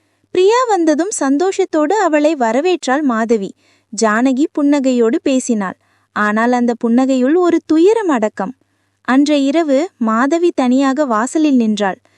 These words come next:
ஜானகி அருகில் வந்தாள். "இதுதான் சரியான முடிவு, உனக்காகவும் அவளுக்காகவும்" என்றாள் மாதவி நடுங்கி. "நாம் இருவருமே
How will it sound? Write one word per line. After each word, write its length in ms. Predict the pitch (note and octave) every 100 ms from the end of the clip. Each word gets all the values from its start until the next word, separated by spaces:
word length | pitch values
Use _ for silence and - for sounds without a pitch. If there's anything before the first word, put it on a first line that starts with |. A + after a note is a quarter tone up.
| _ _ A3
ஜானகி 520 | A#3 A#3 D4+ C4+ C#4+
அருகில் 380 | E4 D#4+ C4 D#4+
வந்தாள். 380 | A#3+ A3 G3+ F#3 - _ _ _ _ _ _ _ F#4
"இதுதான் 380 | G4 G4 G4+
சரியான 460 | A4 D#4 D#4 F4 G#4 G4+
முடிவு, 380 | D#4+ C#4+ C4 B3 -
உனக்காகவும் 760 | B3+ C4+ D#4 D#4+ C#4 C4 C#4 G#4
அவளுக்காகவும்" 840 | D#4 C#4+ D4+ - C4 A3 A3 G#3+ -
என்றாள் 400 | C#4 C#4+ B3 D4
மாதவி 480 | B3+ A3 B3+ C#4 C4+
நடுங்கி. 440 | C#4 A3 A#3 G#3+ G3+ - _ _ _ _ D#4+
"நாம் 220 | E4 E4
இருவருமே 500 | D4 D#4+ F4 F4